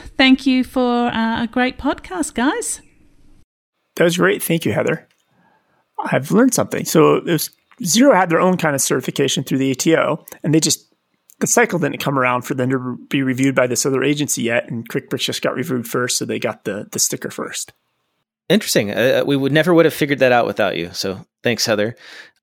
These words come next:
Speaker 3: Any reviews this week, David?
Speaker 2: We did get one review. Do you wanna read that?
Speaker 3: The headline is, "I never miss a weekly podcast.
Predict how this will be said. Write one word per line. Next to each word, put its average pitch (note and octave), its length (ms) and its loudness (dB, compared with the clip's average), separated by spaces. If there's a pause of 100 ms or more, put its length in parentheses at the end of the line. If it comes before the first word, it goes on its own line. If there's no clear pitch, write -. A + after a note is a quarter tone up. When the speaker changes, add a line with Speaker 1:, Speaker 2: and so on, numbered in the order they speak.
(180)
Speaker 3:
Any F3+ 120 6
reviews G3+ 360 4
this A#2 200 2
week, G2 140 -4
David? F#2+ 260 0
Speaker 2:
We E3+ 60 2
did G3+ 180 2
get G#3+ 120 2
one F3 140 4
review. C#3+ 340 2
Do A2 80 -4
you C3 60 2
wanna C3 140 2
read D#3+ 140 2
that? A#3+ 260 -2 (640)
Speaker 3:
The B2+ 60 4
headline D3 360 2
is, F#2 320 -2 (100)
"I D3 140 2
never F3 340 6
miss D#3+ 400 4
a C3 100 2
weekly D3 340 2
podcast. C#3+ 720 0